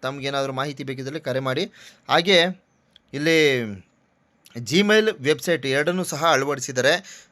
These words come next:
ಆ, ಬಂಧುಗಳೇ, ನಾನು ಏನು ಈ ಒಂದು,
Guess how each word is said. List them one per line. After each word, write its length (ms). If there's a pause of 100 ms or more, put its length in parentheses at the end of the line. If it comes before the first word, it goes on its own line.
ಆ, 240
ಬಂಧುಗಳೇ, 640
ನಾನು 440
ಏನು 260
ಈ 80
ಒಂದು, 560